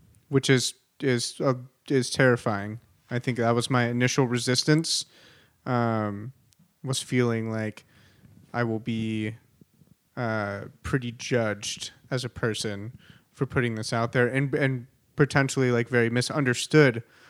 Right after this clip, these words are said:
by some people, 'cause I think a song like, you know, How It Was or Sort It Out could be interpreted by someone who doesn't know me as, like, borderline suicidal.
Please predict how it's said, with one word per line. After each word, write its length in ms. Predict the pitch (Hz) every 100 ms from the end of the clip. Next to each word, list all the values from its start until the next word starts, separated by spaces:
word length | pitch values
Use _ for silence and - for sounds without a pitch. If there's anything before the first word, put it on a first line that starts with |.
| _ _
by 120 | 127
some 220 | 120 127 117
people, 360 | 123 120 113
'cause 160 | - 131
I 100 | 117
think 160 | - 117
a 40 |
song 520 | - 127 117 113 117
like, 380 | 113 110 107 - _ _ _ _ _ _
you 120 | 131 120
know, 160 | 107
How 260 | 101 131 117
It 100 | 113
Was 560 | 117 117 113 113 - -
or 120 | 135
Sort 340 | - 139 120
It 100 | 110
Out 440 | 110 143 123 120 _ _ _ _ _ _
could 400 | - 147 147 147
be 200 | 139 147 127
interpreted 580 | 123 147 135 127 120
by 80 | 113
someone 280 | 113 123 117
who 60 | 127
doesn't 300 | 123 117 113
know 160 | 117 135
me 140 | 127
as, 120 | 113
like, 240 | 107 110 _
borderline 560 | 117 113 113 110 104 104
suicidal. 760 | - 110 - - 123 - -